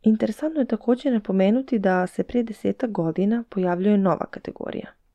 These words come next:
New Adult, ili književnost za nove odrasle. Koliko god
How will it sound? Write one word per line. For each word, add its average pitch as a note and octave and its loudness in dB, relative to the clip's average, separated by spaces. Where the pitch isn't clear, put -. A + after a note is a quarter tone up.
New G3+ 4
Adult, - -6
ili E3+ 4
književnost E3 -2
za E3+ 0
nove E3 0
odrasle. - -14
Koliko G#3+ 2
god B3 0